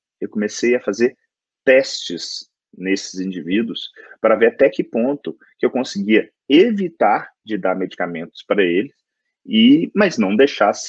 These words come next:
eles com aquela sensação de desconforto. É, fiz muito soro fisiológico,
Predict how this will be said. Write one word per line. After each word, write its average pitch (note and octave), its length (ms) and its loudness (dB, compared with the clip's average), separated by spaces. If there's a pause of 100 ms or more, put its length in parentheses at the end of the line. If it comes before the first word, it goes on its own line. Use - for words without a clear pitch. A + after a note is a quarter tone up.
(220)
eles G#2 380 -2
com A2+ 100 -2
aquela A2 240 0
sensação - 920 -6
de A#2 140 -4
desconforto. C3+ 760 -6 (880)
É, F#2+ 680 6 (100)
fiz - 320 -2 (340)
muito C#3+ 600 -6
soro A2+ 340 2
fisiológico, G#2 880 2